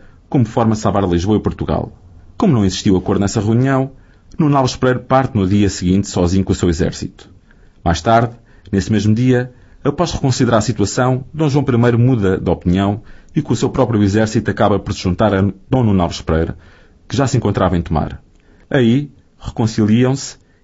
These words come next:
e durante os dias seguintes realizaram diversos reconhecimentos da marcha e das características do exército castelhano. Segundo a crónica de Dom João primeiro, escrita por Fernão Lopes, esta reunião foi um momento com algumas passagens engraçadas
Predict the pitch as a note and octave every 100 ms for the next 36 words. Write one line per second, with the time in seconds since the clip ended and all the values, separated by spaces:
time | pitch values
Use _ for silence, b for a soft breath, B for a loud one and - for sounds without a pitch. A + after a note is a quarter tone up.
0 | b F3 A#2+ A2 A2 G2+ G2+ G2+ - A2
1 | A#2+ - - - A#2+ B2+ G#2 A2+ A#2 G#2+
2 | G2 F#2+ F2+ - - A2 - F#2+ E2 D#2+
3 | - - b b b G#2+ F#2 F#2 G#2+ -
4 | B2 - b b C3+ B2+ - C#3 A2+ C3+
5 | - G2+ G2+ F#2+ F#2+ - - F2 - D#2+
6 | C#2+ - - - _ _ - - - -
7 | F2+ F2 F#2+ G2+ G2 G2 F#2+ F#2 F#2 G2+
8 | G2+ E2 - A#2 F#2+ F2+ F2+ E2+ F#2 F#2
9 | B2 C#3 - - - b b b b E3+
10 | - A#2+ B2 A#2+ B2 A#2 G2 G#2 G#2+ -
11 | F#2+ G2 F#2+ - F#2+ F2 E2+ G#2+ B2+ F#2+
12 | - E2+ F2+ G#2+ -